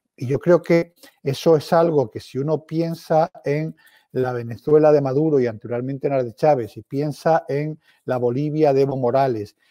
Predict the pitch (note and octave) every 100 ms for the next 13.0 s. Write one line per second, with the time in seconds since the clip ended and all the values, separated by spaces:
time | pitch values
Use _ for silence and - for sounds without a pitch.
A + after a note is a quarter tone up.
0 | _ - A#2 C3+ D3 C#3 - E3+ D#3+ -
1 | C#3+ D#3 D3+ D3+ C3 - B2 A2 C#3+ C#3+
2 | C3+ C3+ C3+ A2+ C3+ - B2 C#3 B2+ A2
3 | - A#2 - D#3 E3 D#3+ E3+ E3 - D#3
4 | D#3+ - _ - A#2+ A#2 C3+ - C#3+ B2+
5 | A2 A2 C3 C3+ A2 - C3 B2+ D#3+ E3
6 | - C3+ A2+ C3 D#3 D3 C#3 B2+ A#2+ C3
7 | A#2+ G#2+ _ _ - A#2+ A2+ D3+ E3 E3
8 | D3+ D#3 D#3 D3 C3 A2 A#2 D3 D3 C3+
9 | _ _ C3 - _ D#3 D#3 _ _ _
10 | C3+ C#3+ - B2+ A#2+ - F#3 F3 D3 B2
11 | A#2 A2+ A#2+ D#3 D3+ D#3 D#3 _ _ _
12 | D#3 E3 D#3+ _ _ _ - B2 A#2+ B2